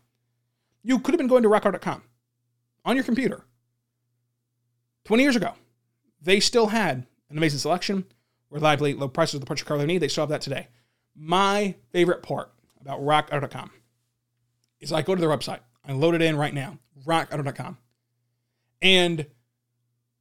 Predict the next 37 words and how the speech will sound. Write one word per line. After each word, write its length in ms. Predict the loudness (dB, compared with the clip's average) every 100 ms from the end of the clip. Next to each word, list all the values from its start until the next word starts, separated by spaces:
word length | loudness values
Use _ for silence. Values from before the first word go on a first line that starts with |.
| _ 4
all 220 | 8 8
I 60 |
have 140 | 6 2
to 60 |
do 180 | -2 -4 -8 _ _ _ _ -10
is 120 | -8
put 140 | -2
my 80 | -2
make, 360 | 2 0 0 -8
my 200 | -8 -2
model, 420 | 2 2 2 -2 -8
my 120 | -6
year 400 | -2 -2 -2 -6 -6
into 440 | 0 2 2 2 2
their 100 | 2
database. 400 | 0 -2 -6 -4
And 80 |
they're 160 | -4 -2
only 380 | -2 0 -4 -8 _ -18
gonna 120 | -6
show 140 | -4
me 120 | -2
car 180 | 0 0
parts 320 | 2 0 -2 -6
that 100 | -4
are 60 | -4
compatible 480 | 0 2 4 2 _ _ _
with 200 | -6 -4
my 140 | -2 0
vehicle. 420 | 0 2 0 -2 _ _
That 240 | -2 -2 2
way, 260 | 2 2 -6 _ _ _
I'm 80 | -2
not 120 | 0
wasting 240 | 0 -2 -2
time, 400 | 2 2 0 -4 _ _ -4
effort, 420 | -2 2 0 0